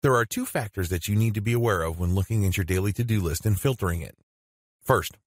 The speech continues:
there are tasks that are important. Second, there are tasks that are urgent. This means that they can't wait. When filtering through your task list, use these two factors so you can make the right decision. First are absolutely essential actions you need to take.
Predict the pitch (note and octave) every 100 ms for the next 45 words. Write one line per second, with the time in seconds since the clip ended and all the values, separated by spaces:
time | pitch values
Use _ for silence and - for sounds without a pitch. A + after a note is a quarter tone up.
0 | _ G2+ G2 F#2 A2+ A#2+ - - C3+ B2
1 | A2 - A#2 D#2+ F2 - _ _ _ _
2 | _ - - A3 - F2 _ _ G#2+ G2+
3 | F#2 - G#2 F#2 - - - G2+ G#2 -
4 | C3 E2 - _ _ _ _ _ _ -
5 | B2 C#3+ B2+ B2+ A#2 A2+ - A2 - -
6 | G2 - F#2 D#2+ - _ _ _ _ _
7 | - G#2 G2 F#3+ G#3+ A3 G3 E3+ D#3+ A#2+
8 | D3 E3+ - F2 B1+ - _ - D3 A3+
9 | G3+ G3 - G3 - A#2 - G2 G2 -
10 | G#2 F#2+ A#2+ C#3 G#2 - F#2 D#2 - -
11 | C#3+ F#2 - - _ _ _ _ _ _
12 | - E3+ D#3+ - - F#2+ - D3+ F#3+ -
13 | D3 D3 C3 G#2+ G#2+ B2+ C3+ F2 G#2 E2+
14 | G2+ F2 F#2+ F#2+ E2+ - E2+